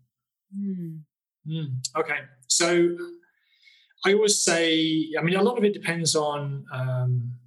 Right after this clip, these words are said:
Speaker 2: circumstances and your drivers, um, what you're trying to achieve. So I always say, you know, people, I tell you what, if someone, if someone gave me a pound, every time they said, you know, "What strategy should I follow?" I would be a very wealthy person. But it, you don't start with strategy, that's the point.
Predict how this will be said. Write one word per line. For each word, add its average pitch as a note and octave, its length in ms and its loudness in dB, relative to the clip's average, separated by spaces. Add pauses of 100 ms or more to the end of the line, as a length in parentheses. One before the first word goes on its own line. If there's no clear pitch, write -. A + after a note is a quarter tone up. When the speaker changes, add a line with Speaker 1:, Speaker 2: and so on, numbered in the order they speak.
Speaker 2:
circumstances C3+ 920 -2
and C3 80 -6
your B2+ 120 2
drivers, B2+ 760 -4 (300)
um, C3 220 -4
what C3+ 160 -10
you're B2+ 100 -6
trying C3+ 200 -8
to B2+ 40 -8
achieve. B2+ 380 -4
So C3 160 -6
I C3 80 -4
always F3 320 0
say, D#3 160 -4
you D3 80 -12
know, B2+ 100 -8
people, F#3 260 0 (760)
I - 20 -4
tell C#4 200 0
you - 40 2
what, - 140 -2
if - 40 2
someone, C#4+ 260 2
if G#3 120 2
someone C#4 240 0
gave A#3 160 2
me A3+ 80 0
a G#3 80 -2
pound, C3 540 -2 (440)
every F#3 140 2
time G#3 240 4
they G3+ 80 6
said, F#3 360 2
you E3+ 80 2
know, D3+ 100 2
"What G3 180 2
strategy F3+ 540 -2
should C3+ 180 -2
I B2+ 80 -6
follow?" B2 480 -6 (420)
I D3+ 120 -4
would D#3+ 100 -4
be D#3 120 -2
a C#3+ 60 -2
very C3 240 -8
wealthy A#2+ 300 -10
person. B2+ 440 -8 (680)
But E3+ 280 -4 (360)
it, F#3+ 180 -6
you F3+ 100 0
don't G3+ 140 2
start E3 240 -2
with - 80 -6
strategy, D#3 400 -4
that's C3 200 -8
the - 120 -20
point. A2+ 200 -14